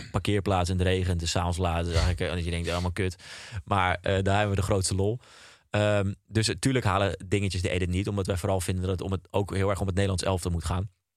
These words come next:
Maar wat ik eigenlijk wel, ehm, nou, dit is wel een, ja, dit is wel een klein dingetje. Eh,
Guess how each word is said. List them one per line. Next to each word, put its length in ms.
Maar 200
wat 120
ik 80
eigenlijk 360
wel, 260
ehm, 480
nou, 200
dit 100
is 80
wel 200
een, 380
ja, 140
dit 100
is 60
wel 100
een 60
klein 180
dingetje. 420
Eh, 160